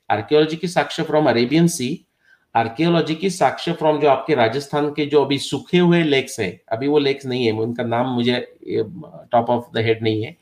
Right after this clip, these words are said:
अ, और जो इंडस वैली सिविलाइजेशन या सर-, सिंधु सरस्वती सिविलाइजेशन के जो बाकी जो रेफरेंसेस है, लेक्स या रिवर बेड्स जो कुछ है,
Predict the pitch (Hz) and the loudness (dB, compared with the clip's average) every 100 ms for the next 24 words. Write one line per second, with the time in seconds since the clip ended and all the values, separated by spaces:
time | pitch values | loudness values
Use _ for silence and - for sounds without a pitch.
0 | _ - - _ - 120 - 151 156 185 | _ -20 -20 _ -2 0 4 4 6 6
1 | 226 - - _ 139 143 180 180 170 165 | 4 2 -12 _ -2 0 0 2 4 4
2 | 185 175 156 156 147 151 151 151 151 147 | 2 0 0 4 4 2 0 0 0 0
3 | 131 - 135 160 160 143 147 165 175 160 | -4 -4 -2 -2 0 -2 -2 -2 0 2
4 | 156 147 143 147 147 151 147 180 156 - | 4 2 2 0 0 -2 0 2 2 0
5 | 135 135 120 - 120 117 117 110 113 113 | -2 0 0 -2 -4 -2 -2 0 0 2
6 | 120 120 - 117 113 113 110 113 113 117 | 2 2 0 0 2 2 2 2 0 -2
7 | 107 110 107 - 107 110 - 107 | 2 2 2 -4 -4 -4 -8 -16